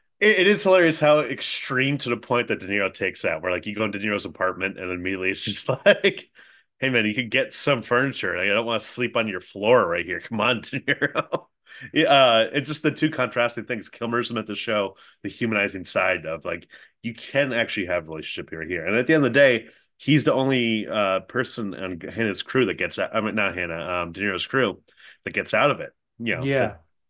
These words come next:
Speaker 1: becomes way un-, unscrapped. So I have to ask you a question. Kilmer, I thought was great. It's a really, um, quiet performance, um, not really, like, extremely loud. But this role almost went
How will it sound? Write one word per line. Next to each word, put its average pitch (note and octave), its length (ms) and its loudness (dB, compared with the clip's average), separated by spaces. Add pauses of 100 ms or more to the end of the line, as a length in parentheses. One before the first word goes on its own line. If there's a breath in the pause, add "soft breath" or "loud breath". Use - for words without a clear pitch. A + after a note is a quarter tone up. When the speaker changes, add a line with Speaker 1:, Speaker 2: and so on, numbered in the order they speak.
(120)
Speaker 1:
becomes G#2+ 380 -2
way G#2+ 200 2
un-, G2+ 200 -2
unscrapped. G2 640 -2 (300 loud breath)
So D#3+ 160 4
I D#3 60 8
have F3+ 80 6
to G3 80 8
ask - 140 4
you D3 100 6
a - 20 0
question. E3 440 2
Kilmer, F3+ 280 4
I E3+ 40 6
thought E3 140 4
was C3+ 140 -2
great. G#2+ 260 0
It's A2 180 -8
a A2 200 -4
really, G#2+ 640 0 (180)
um, G2 320 -6
quiet G#2+ 380 0
performance, F2+ 600 -8
um, F2+ 540 -4
not G2 220 -4
really, F#2+ 220 -4
like, F2 180 -6
extremely F2+ 420 -10
loud. E2+ 280 -2 (500 soft breath)
But G2+ 320 4 (140)
this A#2+ 260 -2
role D#3 220 8
almost C3+ 340 0
went A#2 260 -2